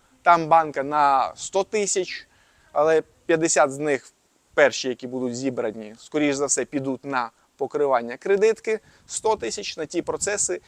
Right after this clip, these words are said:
які вже працюють, які я висвітлю в подальшому, принаймні ту частину з них, які зможу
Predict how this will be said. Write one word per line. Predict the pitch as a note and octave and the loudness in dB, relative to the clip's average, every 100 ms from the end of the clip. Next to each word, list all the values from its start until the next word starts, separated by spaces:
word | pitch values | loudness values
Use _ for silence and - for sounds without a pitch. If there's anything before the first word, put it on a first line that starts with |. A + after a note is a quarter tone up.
| _ | _
які | D#3+ D3+ - E3 - | -4 -4 -2 -4 -4
вже | B2+ C3 D3+ B2+ F#2 _ _ _ - - | -6 0 2 2 0 _ _ _ -20 -14
працюють, | - D3 - G#3+ A#3 A3+ G3+ _ _ _ | -6 -6 -2 -2 0 -2 -6 _ _ _
які | D3 - | -6 0
я | D#3+ | 2
висвітлю | C#3+ D#3+ E3 - A2+ A2 G2+ - _ _ _ _ | 2 2 2 0 -6 -8 -10 -12 _ _ _ _
в | |
подальшому, | _ C#3+ D3 C#3 - B2 | _ 2 4 4 2 -8
принаймні | A2+ C3 B2 B2+ | -8 -6 -6 -6
ту | C#3+ | -8
частину | B2 - B2+ A2+ | -8 -10 -10 -10
з | A#2+ | -10
них, | A#2 | -10
які | B2+ A#2 D#3 | -10 -8 -6
зможу | E3 F#3 G3+ A#3 A3 G3 | -4 -2 4 6 6 4